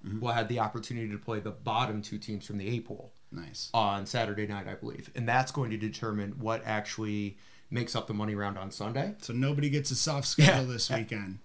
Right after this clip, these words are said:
Speaker 2: It's definitely not a practice tournament. The guys in the B pool are gonna have to play and work hard to get that opportunity for the A pool.
Speaker 1: Yeah.
Speaker 2: So it's almost like, if you think about it, like, the A pool gets a bye for the first round,
Speaker 1: Mm-hmm.
Speaker 2: the B pool has to play in to get to that point.
Speaker 1: I like it.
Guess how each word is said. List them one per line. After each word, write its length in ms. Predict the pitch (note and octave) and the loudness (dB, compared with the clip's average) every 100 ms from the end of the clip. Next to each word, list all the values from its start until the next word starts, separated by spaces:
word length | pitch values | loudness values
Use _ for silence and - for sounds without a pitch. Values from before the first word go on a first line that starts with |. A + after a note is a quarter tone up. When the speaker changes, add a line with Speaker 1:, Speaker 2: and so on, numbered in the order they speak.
| - | 4
Speaker 2:
It's 200 | - - | 4 6
definitely 260 | F#3 F3 E3+ | 4 4 4
not 140 | D#3+ | 4
a 40 | |
practice 380 | C#3 C3+ B2+ B2 | 6 4 4 -2
tournament. 340 | - A#2 A#2 A2+ | 0 0 0 0
The 120 | A#2+ | 0
guys 260 | B2 B2 | 2 4
in 80 | C#3 | 4
the 60 | B2 | 2
B 140 | B2+ | 2
pool 380 | A#2+ B2+ B2 A2 - - | 0 0 0 -2 -8 -8
are 80 | B2+ | -2
gonna 160 | B2 A#2+ | 0 2
have 160 | A#2 | 0
to 80 | - | -2
play 280 | G#2 C3 A#2+ | -4 -2 0
and 120 | A2 | 0
work 140 | A2 A2+ | -2 0
hard 320 | B2 G#2 G2+ | 0 2 0
to 80 | - | -2
get 260 | G#2 B2 B2 | -2 -2 0
that 160 | A2+ | 2
opportunity 560 | G#2+ G#2+ G#2 - G#2+ G#2 | 4 2 -2 -4 -4 -4
for 280 | G#2 - B2 | -4 -2 -2
the 180 | G#2 G2+ | -2 -4
A 80 | G#2 | -6
pool. 300 | - - - - | -12 -14 -16 -4
Speaker 1:
Yeah. 140 | B2 | 2
Speaker 2:
So 100 | C3+ | 6
it's 80 | E3 | 8
almost 280 | G3 F3 D#3 | 6 4 4
like, 140 | C#3+ C3+ | 2 0
if 40 | - | -2
you 60 | |
think 140 | D3 C3+ | 0 2
about 220 | B2 A2 | 2 0
it, 60 | G#2 | 0
like, 220 | G#2+ G#2+ | -2 -2
the 180 | A2+ A2+ | -2 -2
A 20 | |
pool 160 | A2 A#2 | -2 -4
gets 200 | G#2+ - | -4 -6
a 40 | |
bye 380 | - A2 G2+ A#2 C#3 | -4 -2 0 0 0
for 80 | C3+ | -2
the 80 | |
first 260 | C#3 D3 C#3 | 0 -2 0
round, 240 | D3+ D3+ C3 | 0 2 4
Speaker 1:
Mm-hmm. 200 | C#3 C3 - | 4 4 0
Speaker 2:
the 80 | B2 | 2
B 160 | D3 | 4
pool 220 | C#3 C3+ G#2+ | 4 2 0
has 180 | G#2+ - | -2 -6
to 80 | |
play 380 | G#2 - A#2+ G#2 | -10 -4 -2 -2
in 120 | G#2 - | -4 -6
to 100 | - | -6
get 160 | G2+ | -6
to 80 | - | -6
that 180 | - - | -8 -8
point. 200 | - - | -12 -12
Speaker 1:
I 100 | F#2 | -10
like 240 | F#2+ G2 | -10 -10
it. 160 | - - | -12 -16